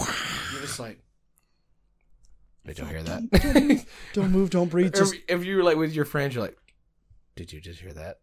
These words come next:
Speaker 1: <laughs> It's like, yes.
Speaker 2: I remember one time I was actually hiding in a bush,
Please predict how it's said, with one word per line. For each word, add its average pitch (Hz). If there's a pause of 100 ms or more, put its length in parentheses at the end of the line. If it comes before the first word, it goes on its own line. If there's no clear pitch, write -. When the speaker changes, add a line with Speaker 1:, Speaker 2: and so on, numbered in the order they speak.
Speaker 1:
<laughs> -
It's -
like, 208 (600)
yes. 82 (240)
Speaker 2:
I -
remember 208
one 196
time 180
I 165
was 175
actually 170
hiding 185
in 185
a 156
bush, 143